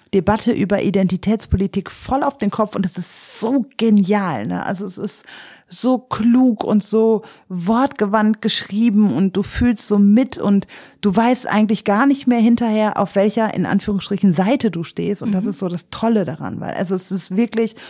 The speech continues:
Speaker 1: es ist total genial, ne? Und am Ende des Buches magst du die Professor-, also ich mochte sie am Ende, ne? Also ich habe auch mit ihr mitgefühlt, auch Empathie, ne?
Speaker 2: Mhm.
Speaker 1: Also das war wirklich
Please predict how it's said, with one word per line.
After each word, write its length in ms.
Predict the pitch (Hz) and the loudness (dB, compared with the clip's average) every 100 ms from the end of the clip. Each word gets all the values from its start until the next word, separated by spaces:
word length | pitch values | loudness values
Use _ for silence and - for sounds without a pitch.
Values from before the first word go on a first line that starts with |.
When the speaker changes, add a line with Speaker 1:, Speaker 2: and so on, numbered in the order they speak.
| - - - - | -20 -20 -16 -4
Speaker 1:
es 160 | 208 | 0
ist 220 | 196 202 - | 0 -2 -2
total 580 | 208 208 208 208 214 | -4 -2 0 2 2
genial, 540 | 196 196 175 165 147 139 | 2 4 4 2 0 -2
ne? 200 | 160 196 | -2 -2
Und 280 | 165 185 - - - - | -2 -4 -6 -18 -20 -2
am 180 | 196 - | 0 2
Ende 340 | 202 226 247 | 2 4 2
des 320 | 208 - 202 | 0 -4 -4
Buches 640 | - 196 208 - 226 220 _ _ _ | -2 -2 -2 -2 -2 -2 _ _ _
magst 420 | 180 180 180 - | 0 0 -2 -8
du 40 | 151 | -12
die 120 | 147 | -12
Professor-, 500 | - 147 151 139 - | -12 -12 -12 -14 -2
also 140 | 175 | 0
ich 320 | 156 220 - 190 | 2 0 0 2
mochte 380 | 185 180 - | 2 0 -6
sie 280 | 135 131 139 - | -10 -12 -12 -10
am 120 | 139 | -8
Ende, 300 | - - - | -8 -10 -8
ne? 220 | - 180 - | -10 -10 -6
Also 200 | 175 180 | -4 -4
ich 160 | 180 | -4
habe 140 | 190 - | -4 0
auch 80 | |
mit 180 | 196 202 | 2 2
ihr 80 | 165 | 2
mitgefühlt, 480 | 190 - 185 156 - | 0 0 -4 -4 -6
auch 80 | - | -4
Empathie, 560 | 180 180 160 214 180 | -4 -4 -4 -4 -4
ne? 280 | 147 151 165 | -4 -6 -6
Speaker 2:
Mhm. 80 | 185 | -6
Speaker 1:
Also 200 | 175 160 | -6 -6
das 240 | - 175 - | -6 -4 -4
war 120 | 175 | -4
wirklich 300 | 170 175 | -4 -6